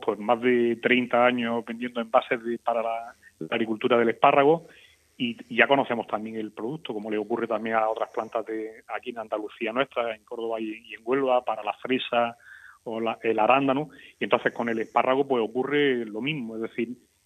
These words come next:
mm, cada año vamos sacando nuevos productos, pero este año hay algunas novedades que son i-,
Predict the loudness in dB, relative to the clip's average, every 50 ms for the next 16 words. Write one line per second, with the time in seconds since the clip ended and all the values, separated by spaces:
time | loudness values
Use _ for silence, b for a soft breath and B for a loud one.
0 | _ _ -6 -4 -4 -4 -6 -2 2 2 4 6 6 4 4 4 2 4 6 6
1 | 6 4 4 2 2 2 2 2 0 0 0 -2 0 0 0 0 0 0 -2 -2
2 | -2 -2 -6 -2 -2 -2 -2 -2 -2 -4 -4 -4 -4 -4 -2 -2 -2 -2 -2 -2
3 | -2 -4 -4 -6 -6 -6 -6 -8 -8 -6 -6 -6 -4 -4 -6 -6 _ -10 -10 -8
4 | -8 -8 -8 -6 -4 -4 -4 -4